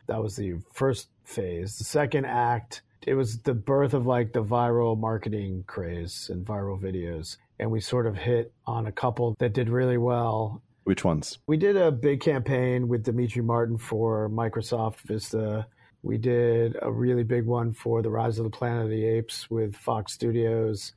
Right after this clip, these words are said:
Speaker 1: It was called Ape with a A K forty-seven. And so we got a couple, and it was when there, you know, the amount of content, it was easy to, like, rise to the surface because there wasn't that much content out there. There was a lot, but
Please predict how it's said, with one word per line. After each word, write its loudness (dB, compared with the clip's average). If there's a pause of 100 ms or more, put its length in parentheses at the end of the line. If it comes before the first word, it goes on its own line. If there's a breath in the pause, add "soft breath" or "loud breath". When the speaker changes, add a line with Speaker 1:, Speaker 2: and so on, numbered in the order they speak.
(180 soft breath)
Speaker 1:
It 0
was 0 (100)
called 2
Ape 2
with 0
a 0 (140)
A 0
K 0
forty-seven. 0
And -4
so 2 (180)
we -2
got 4
a 0
couple, 2 (300)
and 4
it 6
was 4
when 4
there, 4 (100)
you 2
know, 2
the 2 (200)
amount 4
of -2
content, 0 (200)
it 2
was 4
easy 4
to, 4
like, 2
rise 0
to -20
the -8
surface -2
because -6 (180 soft breath)
there -2
wasn't 0
that -2
much -4
content -2
out 0
there. 0
There 2
was 2
a 2
lot, 2
but -6